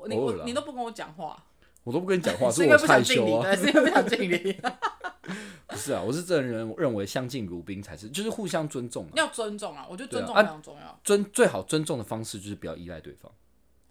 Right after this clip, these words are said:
Speaker 2: 不要太过于在某方面依赖对方。因为如果你太依赖对方，你就是，就会变成那个比重会有点，会有点不一样嘛，就会，会导致你没有办法尊重对方，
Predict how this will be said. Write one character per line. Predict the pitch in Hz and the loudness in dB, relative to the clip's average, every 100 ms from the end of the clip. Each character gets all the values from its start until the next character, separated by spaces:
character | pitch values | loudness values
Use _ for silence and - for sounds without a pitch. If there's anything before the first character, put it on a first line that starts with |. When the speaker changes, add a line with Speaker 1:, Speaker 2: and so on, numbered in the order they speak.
| _ - | _ 0
Speaker 2:
不 | 147 | 2
要 | 151 | 2
太 | - 175 120 | 0 0 0
过 | 147 117 | 0 -2
于 | 98 | -4
在 | 90 120 104 - _ | -2 0 0 -6 _
某 | - 90 | -12 -10
方 | 110 104 | -8 -8
面 | 101 | -6
依 | 98 | -8
赖 | 95 82 | -8 -10
对 | 80 - | -14 -18
方。 | - - _ _ _ _ _ _ | -20 -20 _ _ _ _ _ _
因 | 165 | 2
为 | 208 | 2
如 | 160 | 4
果 | 180 | 2
你 | 104 | 2
太 | - 147 | -4 -4
依 | 131 | 0
赖 | 127 | 0
对 | 127 | 0
方， | 120 113 90 | -4 -4 -4
你 | |
就 | 107 | -6
是， | 113 120 110 - | -4 -4 -6 -6
就 | 156 | -2
会 | 143 | -2
变 | 151 117 | -2 -4
成 | 95 | -4
那 | 131 | -4
个 | 117 | -6
比 | 95 82 | -8 -12
重 | - 113 95 - _ _ | -6 -6 -6 -14 _ _
会 | - 127 | -2 -2
有 | 98 | -2
点， | 98 85 82 _ _ _ _ _ - | -4 -8 -12 _ _ _ _ _ -2
会 | 151 | 0
有 | 117 | 0
点 | 92 | -2
不 | 117 98 | -6 -6
一 | 98 | -4
样 | 98 | -6
嘛， | 82 | -6
就 | 123 120 101 - - | -4 -4 -6 -12 -6
会， | 156 123 | -4 -2
会 | 175 151 | -2 0
导 | - 80 | -2 -6
致 | - 113 | -8 -8
你 | 85 | -8
没 | 85 | -8
有 | 101 | -8
办 | 98 82 | -6 -10
法 | - | -10
尊 | 82 80 | -14 -14
重 | - 80 | -16 -18
对 | 90 85 | -20 -20
方， | - | -20